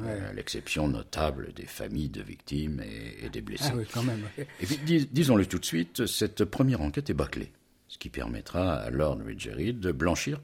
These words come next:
Speaker 2: complètement l'armée.
Speaker 1: Oui, mais avec quels arguments, alors ?
Speaker 2: Pour lui, les soldats qui ont ouvert le feu sur les manifestants avaient de bonnes raisons de croire qu'ils étaient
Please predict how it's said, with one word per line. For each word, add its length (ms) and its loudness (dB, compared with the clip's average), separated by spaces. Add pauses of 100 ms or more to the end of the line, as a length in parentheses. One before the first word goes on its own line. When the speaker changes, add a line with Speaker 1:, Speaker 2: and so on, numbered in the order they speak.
Speaker 2:
complètement 480 -2
l'armée. 280 0
Speaker 1:
Oui, 40 4
mais 60 4
avec 180 -2
quels 240 6
arguments, 320 8
alors ? 260 6
Speaker 2:
Pour 180 6
lui, 280 10
les 140 8
soldats 480 6
qui 320 -6
ont 180 -2
ouvert 240 2
le 140 -2
feu 240 2
sur 320 -8
les 100 -6
manifestants 640 -2 (460)
avaient 200 2
de 80 -2
bonnes 180 4
raisons 320 0
de 120 -2
croire 380 -4
qu'ils 320 -6
étaient 300 -4